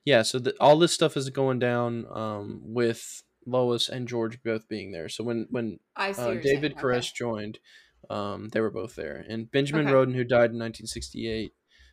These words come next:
Speaker 1: had,
Speaker 2: Seventy-eight,
Speaker 1: um,
Speaker 2: right?
Speaker 1: yeah, seventy-eight.
Speaker 2: Okay.
Speaker 1: So Koresh played the guitar and sang in the church services at the Mount Carmel Center, the sex headquarters outside of Waco.
Speaker 2: The sex
Speaker 1: Um,
Speaker 2: headquarters.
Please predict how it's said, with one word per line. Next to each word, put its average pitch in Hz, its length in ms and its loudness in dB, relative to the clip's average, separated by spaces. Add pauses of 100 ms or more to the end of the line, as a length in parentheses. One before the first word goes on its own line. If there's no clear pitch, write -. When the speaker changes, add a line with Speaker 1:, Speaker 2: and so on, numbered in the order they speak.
Speaker 1:
had, 117 320 4
Speaker 2:
Seventy-eight, 110 380 -2
Speaker 1:
um, 104 280 -10 (100)
Speaker 2:
right? 170 240 -8 (680)
Speaker 1:
yeah, 127 180 4
seventy-eight. 120 720 2 (220)
Speaker 2:
Okay. 190 280 -10 (1400)
Speaker 1:
So - 320 -6 (340)
Koresh 143 420 6
played 147 220 4
the 131 80 0
guitar 123 360 0
and 113 120 -4
sang 120 260 -2
in 110 100 -4
the 107 60 -6
church 113 280 -2
services 104 560 -8
at 107 220 -2
the 113 40 -6
Mount 110 260 -4
Carmel 107 320 -8
Center, 78 440 -10 (180)
the - 80 -20
sex - 280 0
headquarters 90 720 -4
outside 104 340 -2
of 95 60 -6
Waco. 78 440 -8 (560)
Speaker 2:
The 175 100 -16
sex - 360 -10
Speaker 1:
Um, 110 240 0
Speaker 2:
headquarters. - 1080 -16